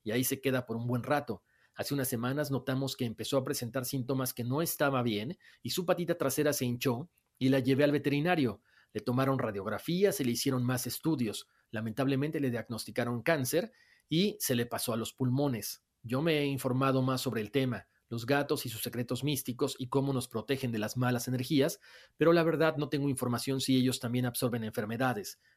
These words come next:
Por favor, pido ayuda y si me pueden asistir sobre este tema, si es que tienen más información. De antemano les agradezco de todo corazón por su atención y asistencia. Gracias."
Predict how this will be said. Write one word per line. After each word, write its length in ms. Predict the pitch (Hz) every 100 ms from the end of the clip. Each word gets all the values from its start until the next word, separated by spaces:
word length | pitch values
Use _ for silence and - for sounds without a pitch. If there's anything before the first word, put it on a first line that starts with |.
| _
Por 120 | 110
favor, 240 | 123 131
pido 180 | 131 135
ayuda 260 | 127 156 185
y 40 |
si 100 | 170
me 80 | 127
pueden 240 | 120 131
asistir 340 | 127 - - 127
sobre 220 | 131 120
este 160 | 120 135
tema, 460 | 165 139 180 240 _ _ -
si 160 | -
es 80 | 123
que 80 | 120
tienen 220 | 123 120
más 180 | 117 113
información. 560 | 110 117 123 143 147 131 _ _ _ _ -
De 100 | 123
antemano 380 | 120 131 143 151
les 160 | 131
agradezco 360 | 127 127 131 147
de 60 | 123
todo 240 | 135 127
corazón 300 | 123 113 127
por 100 | 123
su 80 | 123
atención 300 | 117 131 127
y 40 |
asistencia. 600 | 110 135 - 156 156 170
Gracias." 480 | 131 131 120 107 -